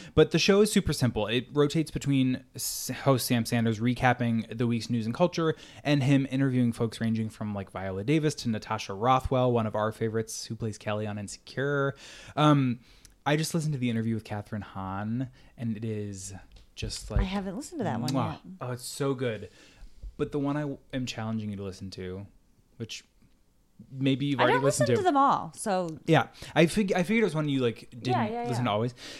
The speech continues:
Speaker 1: Um, I thought you might enjoy listening to the episode with Guy Branum
Speaker 2: Oh.
Speaker 1: called Comedian Guy Branum Wants to Change the Boys Club of Comedy.
Speaker 2: Um,
Speaker 1: Have you listened to it?
Speaker 2: I don't. Oh, wait, I'm not. Can I ask you something about it?
Speaker 1: Yeah.
Speaker 2: You know I like to be honest about this.
Speaker 1: Yeah.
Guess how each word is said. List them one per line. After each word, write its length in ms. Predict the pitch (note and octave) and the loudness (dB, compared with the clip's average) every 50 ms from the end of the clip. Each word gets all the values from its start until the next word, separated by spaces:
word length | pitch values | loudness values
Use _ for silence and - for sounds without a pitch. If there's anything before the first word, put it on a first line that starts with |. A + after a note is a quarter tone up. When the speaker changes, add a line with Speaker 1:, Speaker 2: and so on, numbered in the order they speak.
| - - | -4 2
Speaker 1:
Um, 420 | C3+ D3 C#3+ C#3 C3+ C3 B2 - - _ _ _ _ _ _ - - - - | 6 6 6 6 6 2 0 -2 -6 _ _ _ _ _ _ -20 -20 -18 -14
I 160 | - G2+ C#3 | -8 -6 -6
thought 180 | B2+ - D3 A#2 | -2 -2 -2 -2
you 80 | D3 D3 | 0 2
might 140 | D3 D3+ D3 | 2 4 4
enjoy 180 | C#3 C3 C3+ C3 | 4 4 2 2
listening 260 | B2 A#2+ - C3 B2 | 2 2 0 0 2
to 20 | B2 | 2
the 60 | A2 | 0
episode 300 | A2 A#2 - - B2 A2+ | 0 -2 -2 -4 -2 -2
with 280 | A2 A#2 G#2+ - - _ | 0 -2 -4 -4 -8 _
Guy 300 | - A2 G#2 G#2 G#2+ A2+ G#2+ - | -4 -4 -2 -2 -2 -2 -2 -2
Branum 600 | A2 G2+ G#2 G#2+ A2 A2+ B2+ C#3+ D#3 E3+ F#3 F#3+ | -2 -2 -2 -2 -2 0 0 0 2 2 2 2
Speaker 2:
Oh. 520 | G3+ G#3 G#3+ G#3+ A3 A3 A3+ A3+ A3+ - F4 | 4 4 4 6 6 6 6 6 6 6 8
Speaker 1:
called 560 | F#3+ E3+ E3 D#3+ D#3+ D#3+ D#3 D#3 E3+ D#3+ - | 10 10 12 12 10 8 6 4 0 -4 0
Comedian 400 | - D#3+ D#3 D3+ D#3+ D#3 D#3 D#3 | 2 2 4 4 6 4 4 4
Guy 180 | D3 D3+ D3 C#3+ | 6 6 6 6
Branum 260 | C#3 D3 C#3+ C#3+ C#3 | 6 6 4 4 4
Wants 160 | C#3+ C#3 - | 4 2 0
to 60 | C#3+ - | -2 -2
Change 240 | D3 D3 D#3 C#3 | -2 -2 -2 -2
the 60 | - D3+ | -2 -2
Boys 200 | D3+ D#3 D3+ - | 0 -2 0 0
Club 140 | F#3+ F3+ | 0 0
of 60 | F3 E3+ | 0 2
Comedy. 420 | G#3 G3+ G3 F3 B2+ G#2+ A2 - - _ _ - | 2 2 2 2 2 0 -2 -6 -12 _ _ -6
Speaker 2:
Um, 520 | A3 B3 C4+ C4+ C4+ C4+ C4 B3+ B3 A#3 G#3+ | -6 -4 -4 -4 -4 -4 -4 -6 -6 -4 -2
Speaker 1:
Have 140 | D3 C#3+ C#3+ | -2 0 0
you 80 | C#3 | 0
listened 220 | C3 B2 B2 C3 C3 | 0 -2 -2 -2 -2
to 100 | C#3+ D3+ | -2 -4
it? 100 | E3+ - - _ _ _ - - - - - - - - - - | -4 -6 -12 _ _ _ -20 -20 -20 -20 -20 -20 -20 -20 -8 -2
Speaker 2:
I 140 | - B3 C4+ | 0 0 2
don't. 220 | D4+ E4 E4+ - - - - | 2 0 -2 -4 -6 -2 0
Oh, 100 | A#3 A#3+ | 2 2
wait, 120 | A#3+ F#3+ | 4 2
I'm 100 | G3+ G#3+ | 2 4
not. 220 | A#3 B3 B3+ - - | 4 4 4 4 2
Can 180 | G#3+ A3 C4 B3 | 2 4 6 6
I 60 | A3+ | 6
ask 220 | G3+ G3+ - - | 6 6 4 2
you 60 | B3 A3+ | 0 0
something 240 | C4 B3+ B3+ B3+ | 2 2 2 4
about 240 | B3 A#3+ A#3+ B3+ C4 | 4 6 6 6 6
it? 200 | D4 D4+ C#4+ - | 6 4 4 4
Speaker 1:
Yeah. 120 | D3+ C#3+ A#3 | 4 4 4
Speaker 2:
You 120 | B3 C4 | 6 6
know 140 | C4+ C#4+ D4 | 8 8 8
I 100 | D4 C#4+ | 8 8
like 160 | C4 C4 B3+ | 6 6 4
to 80 | - A3+ | 4 4
be 100 | A#3 G#3+ | 4 6
honest 360 | G#3 G3+ G#3+ A3 D#3+ - - | 6 6 4 2 2 0 2
about 260 | F3+ E3+ E3 D3 D3 | 4 4 4 4 4
this. 100 | D3+ E3 | 2 4
Speaker 1:
Yeah. 240 | F3+ F3+ E3+ C#3+ | 4 4 4 2